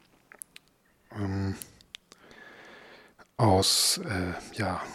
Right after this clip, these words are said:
ein polnischer Filmschaffender, der gesagt hat, ähm, "Jetzt, was kann ich tun? Wie kann ich die Ukraine unterstützen? Ich bin Filmemacher, ich fahre dahin und versuche dort, ähm, mit meinen Mitteln etwas,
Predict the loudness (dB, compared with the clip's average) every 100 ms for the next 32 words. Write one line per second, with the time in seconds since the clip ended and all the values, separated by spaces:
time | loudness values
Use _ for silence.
0 | -6 0 2 2 -2 -6 -8 4 6 8
1 | 6 6 6 6 2 -10 -18 -20 -20 -20
2 | -18 -16 -18 -20 -20 -18 -2 6 8 8
3 | 6 4 2 2 6 6 6 4 2 6
4 | 6 8 6 6 4 2 2 2 0 0
5 | 0 -4 -2 -2 -2 -2 -2 -2 -2 -2
6 | -2 -2 0 2 2 0 -4 -6 -4 0
7 | 2 2 0 2 0 0 -4 -6 -4 -4
8 | -4 -2 -2 -2 0 0 0 0 -2 -2
9 | -4 -6 -2 0 2 2 0 -2 -4 -4
10 | -2 0 0 0 0 -2 -6 -10 -12 -12
11 | -10 -10 -12 -14 -8 -2 0 0 0 2
12 | 4 4 2 -2 -2 -2 -2 -2 -4 -6
13 | -12 -16 -8 -4 -2 0 2 2 2 0
14 | 0 0 -2 -2 -4 -6 -8 -6 -2 -2
15 | 0 -2